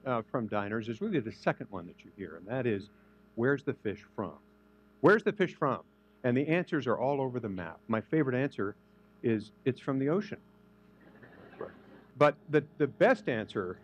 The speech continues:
the one I get a lot at seafood restaurants, it's, "It's from the truck"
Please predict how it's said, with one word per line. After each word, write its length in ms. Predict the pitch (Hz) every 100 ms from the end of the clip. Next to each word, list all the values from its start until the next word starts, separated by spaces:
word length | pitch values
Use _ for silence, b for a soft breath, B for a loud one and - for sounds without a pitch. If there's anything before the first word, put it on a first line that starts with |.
| -
the 120 | 120
one 200 | 135 147
I 120 | 131
get 160 | 120 131
a 40 |
lot 300 | 110 160 226
at 140 | 117 101
seafood 300 | 160 139 117
restaurants, 380 | 131 - 139 151
it's, 140 | 127 -
"It's 100 | -
from 180 | 185
the 80 | 156
truck" 360 | - 254 -